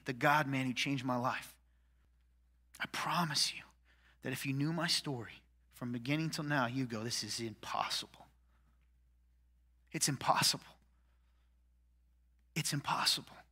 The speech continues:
Makes no sense." It's impossible that even after saving me, when it makes no sense, I know him, I didn't grow up, how did I hear about him? It makes no sense that I get to do what I do and then I fail.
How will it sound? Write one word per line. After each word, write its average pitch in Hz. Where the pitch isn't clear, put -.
Makes 151
no 165
sense." -
It's 156
impossible 175
that 156
even 185
after 185
saving 185
me, 156
when 151
it -
makes 170
no 170
sense, 160
I 143
know 151
him, 147
I 151
didn't 156
grow 151
up, 165
how 180
did 185
I 170
hear 185
about 147
him? 147
It -
makes 190
no 180
sense 185
that 165
I 160
get 170
to 170
do 175
what 170
I 160
do 175
and 160
then 160
I 147
fail. 160